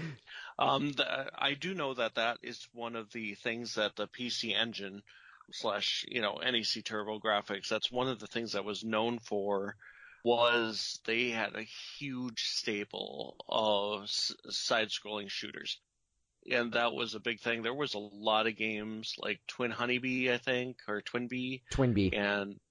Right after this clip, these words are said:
Speaker 1: and other things like that that never got released in the U S. And like you said before, in Japan, this was a very prominent system for the P C Engine, and they even brought out, I think, a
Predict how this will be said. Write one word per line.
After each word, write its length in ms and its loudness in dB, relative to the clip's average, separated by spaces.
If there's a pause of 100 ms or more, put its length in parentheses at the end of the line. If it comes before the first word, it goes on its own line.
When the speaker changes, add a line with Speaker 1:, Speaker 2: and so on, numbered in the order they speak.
(220)
Speaker 1:
and 280 2
other 220 2
things 340 -2
like 140 0
that 300 2
that 180 0
never 220 2
got 220 2
released 440 -6
in 80 -10
the 80 -8
U 220 -4
S. 340 -2 (560)
And 160 2
like 240 4
you 80 -2
said 240 -2
before, 400 0
in 160 -2
Japan, 480 0
this 260 -2
was 220 -4
a 140 -2 (100)
very 560 2 (680)
prominent 560 4
system 720 -4
for 160 -4
the 120 -8
P 200 -6
C 200 -2
Engine, 440 -2
and 160 -2
they 80 6
even 260 4
brought 260 4
out, 180 6
I 140 -2
think, 200 -4
a 80 -6